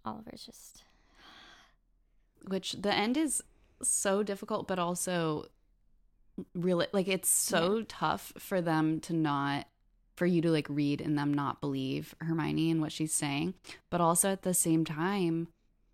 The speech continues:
Speaker 2: which is something that I've, like, waited to,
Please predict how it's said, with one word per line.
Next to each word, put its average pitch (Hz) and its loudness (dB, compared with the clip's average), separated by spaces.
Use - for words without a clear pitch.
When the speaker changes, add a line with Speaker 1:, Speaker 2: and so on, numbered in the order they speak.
Speaker 2:
which 165 -6
is 165 0
something 156 2
that 143 0
I've, 147 -2
like, 147 -4
waited 147 -2
to, 160 -6